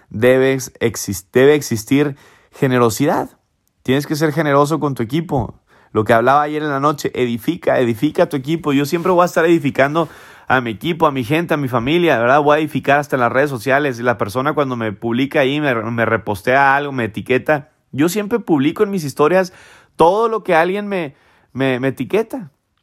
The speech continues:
Si fuera otra persona diría, "No, no le voy a dar like, no le voy a dar seguidores, ¿para qué?".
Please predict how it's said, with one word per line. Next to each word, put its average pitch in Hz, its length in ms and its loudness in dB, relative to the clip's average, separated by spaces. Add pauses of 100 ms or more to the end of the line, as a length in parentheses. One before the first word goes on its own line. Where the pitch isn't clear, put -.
(480)
Si 123 120 -2
fuera 151 200 4
otra 208 160 -4
persona 175 300 0
diría, 160 260 2
"No, 131 240 -2
no 139 100 -2
le 139 100 -2
voy 139 120 4
a - 20 4
dar 135 140 0
like, 127 260 0
no 127 60 -4
le 127 80 -2
voy 127 80 2
a - 20 4
dar 127 100 -2
seguidores, 110 420 -4
¿para 101 240 -6
qué?". 98 220 -10